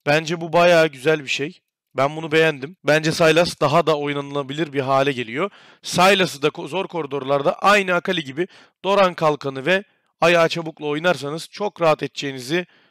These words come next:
söyleyebilirim arkadaşlar. Q maxleyip bol bol farm atabilirsiniz. Evet, Twisted Fate benim yoruma zayıflatma getiriyorlar. Twisted Fate Kore'de,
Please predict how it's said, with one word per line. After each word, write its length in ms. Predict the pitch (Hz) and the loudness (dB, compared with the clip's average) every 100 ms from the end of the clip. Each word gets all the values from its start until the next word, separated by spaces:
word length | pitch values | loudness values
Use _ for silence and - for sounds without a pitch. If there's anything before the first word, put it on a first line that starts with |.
| _ | _
söyleyebilirim 580 | - 156 151 147 139 127 | -8 -4 -2 -2 -4 -4
arkadaşlar. 480 | 123 139 127 180 175 | -6 -6 -6 -8 -10
Q 440 | - 165 175 180 - _ _ - | -14 -12 -8 -10 -12 _ _ -6
maxleyip 500 | 156 156 - 135 160 _ | -4 -4 -6 -10 -10 _
bol 200 | 151 165 | -4 -2
bol 140 | 147 | -2
farm 260 | 151 143 135 | -2 -2 -2
atabilirsiniz. 760 | 131 123 117 110 - 170 - - | -6 -10 -12 -16 -12 -10 -10 -8
Evet, 220 | 143 131 | -6 -6
Twisted 340 | - 135 - 139 | -8 -14 -10 -10
Fate 120 | 120 | -8
benim 200 | 139 139 | -10 -10
yoruma 340 | 131 131 143 - _ _ _ _ | -10 -8 -8 -10 _ _ _ _
zayıflatma 600 | 127 135 135 143 139 165 | -4 -4 -2 -4 -4 -6
getiriyorlar. 640 | 151 139 113 120 120 147 - _ _ _ _ | -6 -8 -10 -8 -6 -8 -14 _ _ _ _
Twisted 420 | - 202 - 214 - | -4 -2 -2 -6 -2
Fate 340 | 180 170 - - _ _ - | -2 -2 -6 -20 _ _ -8
Kore'de, 600 | 180 202 185 147 135 | -2 2 4 4 0